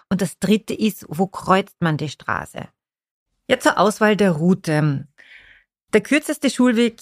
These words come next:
ist leider nicht immer der sicherste. Das heißt,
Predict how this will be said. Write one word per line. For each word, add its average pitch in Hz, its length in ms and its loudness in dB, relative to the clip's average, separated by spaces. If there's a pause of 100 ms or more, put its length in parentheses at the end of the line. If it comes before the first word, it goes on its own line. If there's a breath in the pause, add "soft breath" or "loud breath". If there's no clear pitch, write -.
(140)
ist 208 400 -2
leider 180 180 2
nicht 175 180 2
immer 170 120 4
der 156 100 -4
sicherste. - 920 -6 (880 loud breath)
Das 190 120 0
heißt, 208 260 2